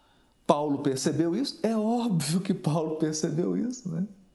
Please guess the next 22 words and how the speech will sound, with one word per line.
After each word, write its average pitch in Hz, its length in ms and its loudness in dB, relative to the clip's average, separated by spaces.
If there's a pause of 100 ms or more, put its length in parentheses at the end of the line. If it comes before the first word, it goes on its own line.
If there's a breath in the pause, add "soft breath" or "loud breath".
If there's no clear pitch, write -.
(340)
Um 175 140 0
doutor 180 380 2
da 190 140 2
lei, 120 380 2
treinado 156 500 2
por 185 100 2
Gamaliel, 151 680 0
passou 147 360 0
a - 20 0
vida 185 240 0
inteira 175 300 2
interpretando 165 600 -2
o 170 40 -4
texto, 214 320 -2
não 185 80 2
vai 156 140 0
perceber 151 460 0
isso? 180 360 -4 (840)
Claro - 260 -2
que - 80 0
ele 190 60 -2
percebeu. 101 480 -4